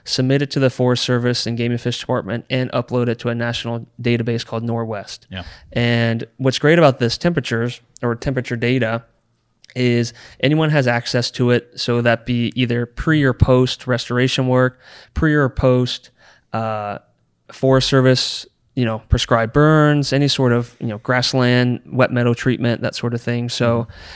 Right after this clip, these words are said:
Speaker 1: it's been able to benefit a lot of groups, and it's something that for a couple years we focused really heavily on.
Speaker 2: Yeah. Um, th-, that outstanding waters designation, uh, y-, that, that, it, that doesn't just have to come with pristine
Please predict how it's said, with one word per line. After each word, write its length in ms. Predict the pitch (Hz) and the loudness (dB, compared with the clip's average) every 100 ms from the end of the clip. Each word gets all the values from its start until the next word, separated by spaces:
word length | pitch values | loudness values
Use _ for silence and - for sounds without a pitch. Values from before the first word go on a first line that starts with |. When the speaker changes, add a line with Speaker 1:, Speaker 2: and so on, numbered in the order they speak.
| - - | -14 -4
Speaker 1:
it's 220 | 120 - | -2 0
been 160 | 135 | 2
able 160 | 127 123 | 4 4
to 40 | |
benefit 320 | 120 123 120 120 | 4 2 2 0
a 40 | |
lot 160 | 117 117 | 0 0
of 80 | |
groups, 400 | 117 117 120 - | 0 -2 -2 -2
and 240 | 117 117 123 _ - | -4 -4 -8 _ -8
it's 160 | 117 - | -4 0
something 260 | 123 123 120 | -2 -2 -2
that 160 | 110 | -2
for 160 | - 120 | -4 -4
a 60 | |
couple 240 | 113 127 120 | -4 -2 0
years 340 | 120 120 117 | 0 0 -2
we 120 | 127 | -4
focused 340 | 123 117 117 - | -2 -2 -4 -4
really 160 | 117 | -4
heavily 400 | 117 117 120 113 | -4 -4 -2 -4
on. 240 | 101 98 123 - - | -6 -12 -16 -20 -14
Speaker 2:
Yeah. 160 | 98 - _ _ - - _ _ | -14 -14 _ _ -20 -20 _ _
Um, 480 | 120 123 95 87 104 | -4 -2 -4 -8 -8
th-, 140 | 113 | -6
that 180 | 117 113 | -4 -4
outstanding 580 | 107 110 - 98 98 92 | -6 -8 -8 -8 -6 -6
waters 360 | 90 90 90 - | -6 -6 -8 -10
designation, 720 | 85 85 85 87 - 85 82 _ _ _ _ | -12 -10 -10 -10 -12 -14 -18 _ _ _ _
uh, 280 | - 90 73 - - - - | -8 -8 -8 -12 -18 -20 -20
y-, 140 | - 117 | -12 -10
that, 160 | 107 - | -10 -10
that, 220 | 107 110 _ - | -12 -12 _ -12
it, 200 | 110 - | -10 -8
that 180 | 120 | -6
doesn't 280 | 123 123 104 | -4 -4 -6
just 200 | 101 98 | -6 -4
have 200 | 107 95 | -4 -4
to 60 | 92 | -10
come 320 | - 98 90 | -10 -8 -6
with 200 | 85 - _ - | -10 -12 _ -10
pristine 560 | 110 - 95 87 85 | -10 -8 -8 -8 -10